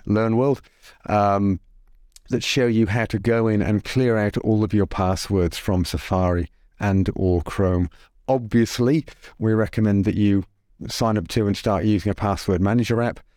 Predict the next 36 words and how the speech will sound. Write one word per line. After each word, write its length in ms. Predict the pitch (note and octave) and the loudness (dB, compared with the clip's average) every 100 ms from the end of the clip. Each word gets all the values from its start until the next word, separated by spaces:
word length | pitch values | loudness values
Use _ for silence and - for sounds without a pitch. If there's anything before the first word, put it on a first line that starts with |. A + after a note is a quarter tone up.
| _ - | _ -8
So 160 | - | -4
ease 280 | - D3+ B2+ | 0 0 2
your 80 | C3 | 2
way 160 | A2+ B2 | 2 2
into 200 | B2 C3 | 0 0
that, 280 | C#3 - - - - | -2 -4 -8 -8 -6
a 60 | |
bit 120 | A#2+ - | -4 -2
like 160 | A2+ | 0
eating 300 | A#2 A2 A2 | 0 0 0
a 60 | G2+ | 0
cake, 360 | - A#2+ - - - | 0 -2 -4 -10 -2
one 180 | A2+ | 0
slice 340 | - A2 G2+ - | 0 0 0 0
at 80 | F#2+ | -2
a 60 | |
time. 360 | - G2 G2+ A2 | -2 0 0 0
So 140 | A2 | 0
don't 240 | G2 A2 - | 0 0 0
be 160 | G#2+ | 0
o-, 160 | A2 G#2+ | 0 -2
feel 340 | - B2+ A2+ | -2 -2 0
a 60 | G#2+ | 0
sense 300 | - A#2 A2+ | -2 -4 -2
of 100 | G2 - | -4 0
overwhelm. 640 | A2 G#2 G#2 F#2+ G2 G2+ - | 0 2 2 2 2 2 0
"Oh, 340 | A#2+ A#2+ A#2 | 0 2 4
I've 160 | G#2 G2+ | 2 0
got 120 | - | -2
hundreds 240 | A2 G2+ | 0 0
of 80 | F#2 | -2
passwords," 580 | - F#2+ F#2+ G2 G#2 - - _ | 0 -2 0 0 0 -2 -10 _
which 160 | - C3 | -6 -2
you 60 | E3 | 0
probably 400 | A3+ F3 A2 G#2 | 0 0 0 0
have. 400 | C#3+ F#2 A#2+ | 0 0 -2